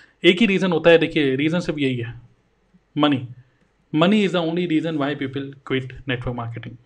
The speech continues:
They're not able to make money and that is consistently। Consistency is very, very big problem in network marketing। हमारे घर वाले, हमारे फ्रेंड्स,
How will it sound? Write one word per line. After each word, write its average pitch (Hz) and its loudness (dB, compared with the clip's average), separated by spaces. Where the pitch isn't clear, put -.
They're 202 4
not 247 4
able 208 0
to 220 4
make 208 0
money 190 4
and 143 2
that 147 2
is - -8
consistently। 135 -4
Consistency 196 4
is 156 -2
very, 190 4
very 196 4
big 175 0
problem 160 2
in 156 0
network 139 -2
marketing। 127 -8
हमारे 208 8
घर 180 10
वाले, 196 8
हमारे 165 6
फ्रेंड्स, 175 -2